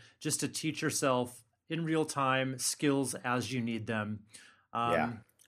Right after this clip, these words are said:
Speaker 1: so Skillshare, if you don't know, is an online learning platform with over eighteen thousand classes in graphic design, logo design, illustration, and more. You can learn anything from a big subject to a small, tiny one. Um, in fact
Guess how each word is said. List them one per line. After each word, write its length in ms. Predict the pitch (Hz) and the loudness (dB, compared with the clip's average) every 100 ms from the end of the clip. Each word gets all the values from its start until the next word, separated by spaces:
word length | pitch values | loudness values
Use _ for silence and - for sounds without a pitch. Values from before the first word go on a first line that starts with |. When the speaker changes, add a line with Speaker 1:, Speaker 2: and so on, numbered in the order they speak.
| - | 4
Speaker 1:
so 60 | |
Skillshare, 640 | - - 285 262 233 208 208 | 4 6 6 6 6 6 4
if 140 | - | 2
you 80 | 139 | 2
don't 320 | 117 175 196 | 6 6 6
know, 220 | 147 131 139 | 4 4 4
is 100 | 143 | 2
an 60 | |
online 440 | 156 143 151 165 160 | 4 4 4 2 2
learning 260 | 147 156 | 2 0
platform 500 | - 135 131 147 156 | 2 2 2 -2 -2
with 120 | 165 - | -2 -2
over 300 | 139 139 151 | -2 -2 -2
eighteen 500 | 156 190 - 170 175 | -4 -4 -4 -2 -2
thousand 480 | - 131 135 127 151 | 2 4 4 2 -2
classes 480 | - 131 131 180 123 | 0 0 2 -2 -2
in 120 | 110 | -2
graphic 440 | 131 165 165 156 | 2 2 0 -2
design, 420 | 139 113 117 110 120 | -2 0 0 2 2
logo 280 | 160 156 | 2 4
design, 420 | 151 135 123 117 120 | 2 4 4 2 -2
illustration, 880 | 139 156 - 151 151 151 165 160 - - _ _ - | -2 -2 0 0 2 0 -2 -4 -6 -16 _ _ -2
and 280 | 170 175 143 | 0 2 2
more. 480 | 120 107 107 123 - _ | 2 0 0 -2 -8 _
You 100 | 139 | -4
can 220 | 170 151 | -2 0
learn 200 | 156 156 | 0 0
anything 680 | 160 143 156 - 147 143 143 - - _ | -2 -4 -2 2 2 2 -2 -8 -20 _
from 100 | 143 | 0
a 80 | 135 | 0
big 300 | 107 170 165 | 4 2 2
subject 460 | - 156 135 156 151 | 2 2 2 0 2
to 100 | 135 | 2
a 60 | |
small, 340 | 123 147 143 143 | 2 2 2 0
tiny 380 | - 143 139 139 | 0 0 2 0
one. 420 | 135 131 131 123 - - - | 2 2 0 -4 -12 -20 -2
Um, 280 | 127 127 131 | 2 2 2
in 120 | 120 | -4
fact 680 | 107 160 185 120 - - | -2 2 6 6 4 -8